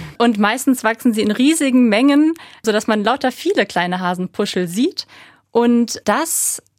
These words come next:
habe ich ganz, ganz lange nicht mehr gesehen, bis ich hier wieder in die Schweiz gezogen bin. Und es hat mich wahnsinnig gefreut, als ich das,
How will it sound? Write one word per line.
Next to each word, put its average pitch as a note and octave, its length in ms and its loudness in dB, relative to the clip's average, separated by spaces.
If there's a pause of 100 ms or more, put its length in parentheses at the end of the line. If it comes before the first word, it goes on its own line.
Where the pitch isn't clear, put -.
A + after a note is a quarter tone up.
habe A3+ 220 -2
ich - 180 -8
ganz, B3 220 -2
ganz B3 220 -2
lange G#3+ 200 -2
nicht C4+ 280 0
mehr C4 120 0
gesehen, A#3 300 -2
bis A3+ 180 -4
ich A3+ 120 -6
hier A3 180 -2
wieder G3+ 260 -2
in G3 80 -4
die G3 80 -6
Schweiz - 360 -8
gezogen F3 480 -10
bin. E3 180 -8
Und F3 100 -8
es - 80 -16
hat G3 120 -10
mich F#3 120 -8
wahnsinnig F3 380 -8
gefreut, F3 460 -14
als E3+ 160 -12
ich - 80 -16
das, - 340 -16